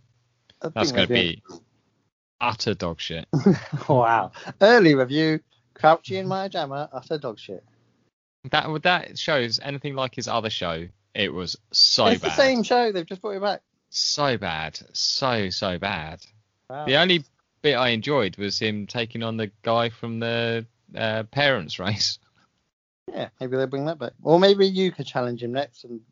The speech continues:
Speaker 2: talk about his dog shit show.
Speaker 1: <laughs> I don't wanna be on it.
Speaker 2: Huh.
Speaker 1: Um,
Speaker 2: Too good for the Crouch.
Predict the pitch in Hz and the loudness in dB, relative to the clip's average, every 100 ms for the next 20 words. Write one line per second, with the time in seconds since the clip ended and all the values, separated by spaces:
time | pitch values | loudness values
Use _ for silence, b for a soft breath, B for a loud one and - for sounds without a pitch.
0 | _ - 147 139 131 123 - _ 127 170 | _ -6 -4 -2 -4 -4 -12 _ _ -2
1 | 151 - 147 - 120 98 104 _ - 190 | -2 -4 -6 -2 -2 -2 -6 _ -4 -4
2 | 117 - _ 127 117 107 92 92 87 87 | -4 -10 _ -12 -4 -4 -2 -4 -4 -4
3 | 90 92 - - 196 233 175 135 127 139 | -6 -8 -12 -12 -10 -8 -6 0 2 2
4 | 143 _ _ - 120 - - 113 - 104 | -2 _ _ -4 -4 -4 -6 -8 -6 -8
5 | - - | -8 -20